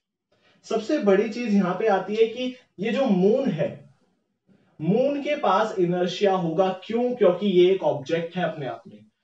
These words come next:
जैसे कि मैं अपने आप में ऑब्जेक्ट हूं, मेरे पास इनर्शिया होता है। बाइक वाला एग्जांपल मैंने लास्ट, मैंने फोर्स वाले चैप्टर के अंदर दिया था क्या, कि अगर आगे वाला बंदा एकदम से एक्सेलरेशन देता है तो पीछे वाला बंदा जो बैठा होता है वो पीछे की तरफ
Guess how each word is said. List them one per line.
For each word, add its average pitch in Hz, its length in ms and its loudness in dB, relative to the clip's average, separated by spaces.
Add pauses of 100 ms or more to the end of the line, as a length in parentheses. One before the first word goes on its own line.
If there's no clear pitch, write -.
(160)
जैसे 175 220 2
कि 196 140 2
मैं 202 560 2
अपने 190 300 -2
आप 190 180 2
में 202 80 0
ऑब्जेक्ट 180 400 -2
हूं, 202 100 -4
मेरे 170 260 0
पास 190 220 0
इनर्शिया 185 420 -2
होता 175 280 -4
है। 180 120 -10 (340)
बाइक 165 340 2
वाला 196 200 6
एग्जांपल 190 580 2
मैंने 180 280 0
लास्ट, 180 480 -2
मैंने 180 720 0 (540)
फोर्स 190 220 6
वाले 202 520 4
चैप्टर 185 360 -2
के 190 80 2
अंदर 190 220 2
दिया 180 260 2
था 190 100 0
क्या, 185 260 0 (520)
कि 202 80 8
अगर 190 340 8 (180)
आगे 175 260 6
वाला 202 260 6
बंदा 175 360 0
एकदम 170 340 2
से 190 120 2
एक्सेलरेशन 180 680 0
देता 185 260 0
है 180 160 -2
तो 196 100 -6
पीछे 196 320 -4
वाला 226 180 2
बंदा 190 260 0
जो 190 120 0
बैठा 160 300 -2
होता 165 280 -4
है 185 60 -2
वो 196 120 -2
पीछे 214 280 -6
की 240 120 -8
तरफ 202 340 -2